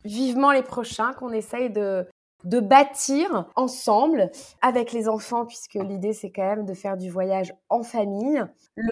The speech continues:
prochain sera peut-être un voyage en duo.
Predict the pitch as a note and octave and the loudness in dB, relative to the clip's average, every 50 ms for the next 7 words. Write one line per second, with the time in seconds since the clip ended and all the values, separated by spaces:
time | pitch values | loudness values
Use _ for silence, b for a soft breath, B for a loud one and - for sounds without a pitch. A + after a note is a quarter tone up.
0 | - _ - - A#3 A#3 A3+ - - C4+ D4 D4 D4 - - A#3+ A#3 A#3 - - | -4 _ -6 -2 -2 -2 0 0 2 2 2 2 0 0 0 0 0 0 -2 -2
1 | B3+ C4 B3+ - A#3 A#3 A3+ G#3+ A3 A3 A3 A3+ A3+ A3+ A#3+ B3 A#3 A3 - _ | -2 -2 -2 -2 -4 -4 -2 -2 0 0 2 2 2 2 2 0 -2 -6 -12 _
2 | _ - A#3+ B3 B3 A#3+ A3 F#3+ D#3+ F#3+ A#3 B3+ A#3 G3+ F#3 A3+ D#4 - | _ -6 -4 -2 -2 -2 -4 -4 -2 0 2 4 6 6 6 4 2 -4